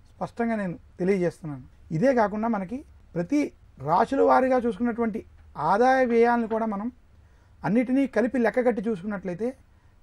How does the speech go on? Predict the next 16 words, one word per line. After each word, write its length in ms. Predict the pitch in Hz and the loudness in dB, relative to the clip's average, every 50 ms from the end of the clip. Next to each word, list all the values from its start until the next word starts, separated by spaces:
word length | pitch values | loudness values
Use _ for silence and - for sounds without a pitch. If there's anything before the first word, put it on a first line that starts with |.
| - _ - | -20 _ -6
ఆదాయ 460 | 175 160 180 208 247 269 269 269 269 | -2 2 2 4 4 4 4 2 2
వ్యయాలు 340 | 247 240 247 247 254 254 247 | 4 4 4 4 4 4 2
కూడా 200 | 226 240 240 254 311 330 - - _ _ _ - - | 2 0 0 0 -2 -4 -14 -20 _ _ _ -12 -8
సమానంగా 520 | 175 165 196 226 254 262 254 254 247 247 | -6 -2 0 2 2 2 2 0 2 2
ఉండడం, 300 | 240 226 208 202 202 247 - - _ - - - _ - - - _ _ _ - _ - - _ _ - | 0 0 -2 -4 -6 -6 -8 -10 _ -20 -20 -20 _ -20 -20 -20 _ _ _ -20 _ -20 -20 _ _ -8
రాజపూజ్య 640 | - 143 160 190 226 214 285 208 233 262 262 196 247 | 0 4 4 4 4 4 0 -2 -2 -2 0 4 4
అవమానాల్లో 580 | 247 240 233 233 247 240 240 240 240 240 247 254 | 4 4 6 4 2 2 2 2 2 2 2 2
రాజపూజ్యం 680 | 233 202 202 226 226 247 208 254 254 190 202 254 254 262 - _ - | 2 4 2 2 2 0 -2 -4 -4 -2 -2 -2 -2 -4 -6 _ -6
ఎక్కువ 320 | 180 175 - - - 269 | -6 -6 -4 -2 0 2
ఉండడం 280 | 262 247 233 226 226 214 | 4 4 4 2 0 -2
వల్ల 180 | 208 202 214 254 277 - _ _ _ _ _ _ _ _ - | -2 -4 -6 -8 -10 -12 _ _ _ _ _ _ _ _ -4
ఈ 100 | 175 202 | -2 -2
సంవత్సరం 460 | 214 208 220 214 220 214 - 247 254 269 - _ _ _ _ _ _ _ _ _ _ - - | 0 0 0 -2 -2 -2 -2 -4 -4 -4 -4 _ _ _ _ _ _ _ _ _ _ -12 -6
శుభాలు 320 | - 190 196 240 269 277 285 | -2 4 6 8 8 8 6
ఖచ్చితంగా 440 | 240 226 - 220 208 233 240 247 | 2 -2 -2 0 -2 -2 0 0
కలుగుతాయని 520 | 240 233 220 208 214 202 214 202 208 233 | -2 -2 -2 -2 -2 -4 -4 -6 -8 -8